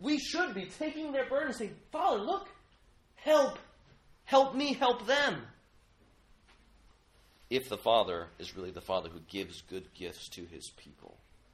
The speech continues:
So there's tons of application in terms of our prayer life.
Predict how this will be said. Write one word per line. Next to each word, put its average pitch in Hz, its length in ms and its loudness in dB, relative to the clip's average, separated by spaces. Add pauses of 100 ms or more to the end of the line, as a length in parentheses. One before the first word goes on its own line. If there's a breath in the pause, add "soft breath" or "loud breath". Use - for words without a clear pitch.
(1600)
So - 100 -10
there's 120 240 -4
tons 160 360 2
of 104 80 -2
application 95 680 -4 (480 soft breath)
in 87 120 -12
terms 95 300 -6
of 82 100 -10
our 87 160 0
prayer 98 380 -4
life. 67 400 -8